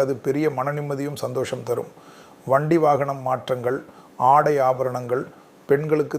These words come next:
திருமண தடைகள், ஏற்கனவே திருமணத்தில் பாதிப்பானவர்களுக்கு மீண்டும் திருமண அமைப்பு, குடும்பத்தில் பிரிந்தவர்கள்,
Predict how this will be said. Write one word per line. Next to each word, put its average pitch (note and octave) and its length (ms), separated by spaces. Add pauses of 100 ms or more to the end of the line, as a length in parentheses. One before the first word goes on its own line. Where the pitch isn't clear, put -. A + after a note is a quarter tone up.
(120)
திருமண D3 240 (140)
தடைகள், B2+ 340 (540)
ஏற்கனவே D#3+ 440
திருமணத்தில் C#3+ 540
பாதிப்பானவர்களுக்கு C3 880 (480)
மீண்டும் C#3+ 340
திருமண C3+ 320
அமைப்பு, B2 320 (480)
குடும்பத்தில் C#3+ 500
பிரிந்தவர்கள், C3 540